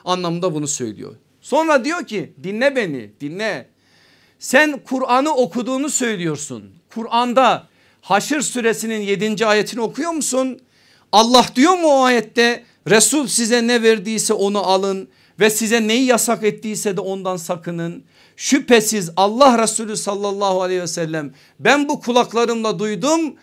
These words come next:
biraz önce sana söylediğim o üç sınıfa lanet etti. Bunu da bize bildirdi. Bize düşen bu söylenenlere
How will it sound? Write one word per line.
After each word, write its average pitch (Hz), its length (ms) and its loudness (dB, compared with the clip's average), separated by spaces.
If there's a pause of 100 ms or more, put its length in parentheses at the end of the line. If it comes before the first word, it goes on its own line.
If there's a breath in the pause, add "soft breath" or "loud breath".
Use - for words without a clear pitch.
(280 soft breath)
biraz 269 300 6
önce 254 240 2
sana 233 320 0
söylediğim 214 580 -2
o 214 140 0
üç 294 220 -2
sınıfa 233 680 2 (200 soft breath)
lanet 190 460 2
etti. 123 400 -10 (440 soft breath)
Bunu 311 260 2
da 269 140 8
bize 220 280 2
bildirdi. 180 760 -4 (380)
Bize 190 340 4
düşen 247 640 0 (160)
bu 208 180 -2
söylenenlere 196 1080 -2